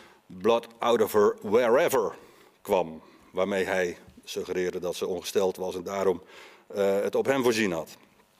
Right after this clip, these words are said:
Een andere, eh, manier waarop hij over de pers, eh, tekeer gaat is met Serge Kovalenko, de spastische reporter van, ik geloof, de New York Times, die hij nadoet bij zijn, eh, rallies.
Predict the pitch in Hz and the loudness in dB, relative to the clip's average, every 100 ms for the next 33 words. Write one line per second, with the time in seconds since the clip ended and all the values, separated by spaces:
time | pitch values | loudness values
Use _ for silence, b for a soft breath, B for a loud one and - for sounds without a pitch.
0 | _ _ _ - 95 - 107 117 110 104 | _ _ _ -12 -8 -2 2 4 2 2
1 | 107 98 98 98 98 92 B B B - | 2 2 2 0 0 0 B B B -2
2 | 95 101 98 92 - - 110 92 - - | -2 0 -2 -2 -2 -2 -2 -2 -2 -2
3 | 95 - 117 104 120 127 120 - 135 123 | -2 0 2 2 2 -2 0 2 4 4
4 | - - - 120 113 117 147 139 123 110 | 0 -6 0 2 4 4 2 2 4 4
5 | 113 B B B B 110 - - 120 117 | 2 B B B B -6 -4 -2 0 -2
6 | 104 104 104 - 113 101 92 95 92 - | 2 2 2 2 4 4 2 -2 -4 0
7 | 107 117 98 95 92 92 - 87 87 - | 0 0 -2 0 2 2 0 -2 -4 -8
8 | 98 98 110 127 127 113 110 - 95 98 | -8 -4 0 2 2 0 -2 -6 -4 -2
9 | 87 90 87 87 87 87 104 92 82 - | -2 -6 -8 -4 -2 2 2 2 -4 -12